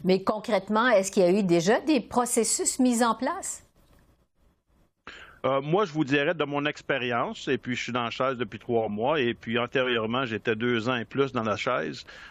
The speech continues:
Speaker 2: Antérieurement, les, c'était des, des, euh, j'avais l'opportunité de, de, de briefer, euh, le ministre sur certaines choses, et, et, euh, à toute occasion, c'était juste des questions, mais jamais une direction, euh, claire. Puis je vous dirais que c'est très, c'est très, euh,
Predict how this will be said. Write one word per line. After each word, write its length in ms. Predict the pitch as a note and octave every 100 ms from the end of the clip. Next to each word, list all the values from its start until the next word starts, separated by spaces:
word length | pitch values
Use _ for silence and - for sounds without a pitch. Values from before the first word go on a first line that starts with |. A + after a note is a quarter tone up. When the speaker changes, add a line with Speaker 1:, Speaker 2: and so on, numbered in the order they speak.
| -
Speaker 2:
Antérieurement, 760 | G#2+ B2 C#3 C3+ A#2+ A2 B2
les, 380 | C#3+ B2+ A#2 A2
c'était 360 | - A#2 - B2+
des, 220 | A2+ A2 - -
des, 340 | A2+ A2 G#2+
euh, 160 | G#2 G2+ A2+ G#2+ - A#2
j'avais 320 | G#2 A2 A#2+
l'opportunité 600 | A#2+ - - A#2 G#2+ C3+
de, 180 | A2+ G#2+
de, 340 | G2 G2+ G#2+
de 160 | G#2 G#2+
briefer, 640 | G2 A2+ A#2 - C3+ C3
euh, 200 | A#2 G#2
le 160 | G#2+ A2
ministre 400 | A2+ A2 C#3+ -
sur 120 | A#2+
certaines 380 | - A#2 - A2+
choses, 340 | - A#2+ D#3 - - - - -
et, 540 | F#2+ A2 A2 A2 G#2+
et, 60 | G#2+
euh, 340 | G2+ - -
à 40 | G#2
toute 160 | -
occasion, 440 | C3+ C3 A2 A#2+ C3
c'était 300 | - A#2 G#2
juste 200 | A2 G#2+
des 100 | G#2+
questions, 480 | A2+ G2+ - A2+
mais 140 | B2 A2
jamais 240 | A2 A#2+
une 100 | A#2+
direction, 800 | F#2+ G#2+ G2+ F#2+ - A2+ A2+ G#2
euh, 60 | F#2
claire. 320 | A#2 A#2 C3+
Puis 80 | G#2+
je 60 | G2+
vous 60 |
dirais 220 | G2 A#2
que 60 | C3
c'est 100 | A2
très, 440 | - B2 C3 A2+ -
c'est 180 | -
très, 300 | G#2 C3+ D3
euh, 240 | C#3 A#2+